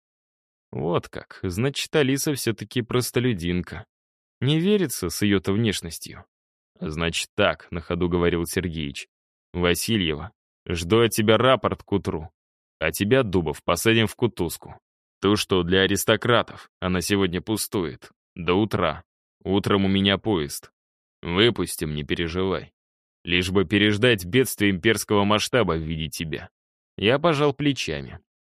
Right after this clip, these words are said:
Так даже лучше. Никто меня не будет тревожить, и я спокойно отосплюсь.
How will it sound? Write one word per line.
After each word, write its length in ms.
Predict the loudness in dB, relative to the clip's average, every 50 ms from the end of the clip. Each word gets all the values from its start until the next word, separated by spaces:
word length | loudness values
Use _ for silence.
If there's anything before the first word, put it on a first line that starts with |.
| _ _
Так 220 | 0 0 2 2 2
даже 260 | 2 2 2 2 0
лучше. 460 | 0 -2 -2 -4 -6 -8 -12 -14 -18 _ _ _ -8
Никто 340 | -4 -4 -4 -2 0 0 0
меня 260 | 2 2 0 0 0
не 120 | 0 0
будет 300 | 0 0 0 0 0 -2
тревожить, 560 | 0 0 0 2 2 0 -2 -2 -4 -6 -6 -4
и 80 | -2
я 140 | -2 -2 -2
спокойно 580 | -2 -4 -4 -4 -2 -2 0 0 0 2 0 0
отосплюсь. 680 | 0 -2 -4 -4 -6 -8 -10 -10 -10 -10 -12 -16